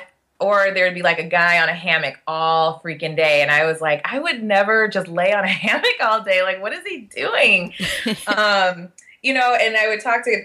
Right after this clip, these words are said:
Speaker 1: people like the fishermen and stuff, and they're like, "All you gotta do is go to the ocean, get some fish, and then you're done for the day. Like, what,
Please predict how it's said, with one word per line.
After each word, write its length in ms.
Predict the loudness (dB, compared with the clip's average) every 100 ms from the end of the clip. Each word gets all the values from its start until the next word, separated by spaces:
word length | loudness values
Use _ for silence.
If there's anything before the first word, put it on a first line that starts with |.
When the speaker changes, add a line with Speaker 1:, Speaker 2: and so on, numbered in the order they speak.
| -6
Speaker 1:
people 400 | -6 -2 0 2
like 180 | 2 0
the 80 | -2
fishermen 400 | -2 0 0 0
and 100 | 0
stuff, 200 | 0 0
and 80 | -2
they're 100 | 2
like, 220 | 2 0 -2
"All 180 | -2
you 100 | 0 0
gotta 240 | 2 2
do 220 | 2 0
is 120 | 0 0
go 140 | 2
to 60 | 4
the 100 | 2
ocean, 480 | 2 -2 -6 -8 -2
get 240 | 0 0
some 200 | -2 -2 0
fish, 320 | 0 0 0 -2
and 180 | 2
then 140 | 2 2
you're 160 | 2
done 220 | 2 0 0
for 100 | -2
the 80 | 0
day. 220 | 2 4
Like, 260 | 2 0 -4
what, 240 | -2 -2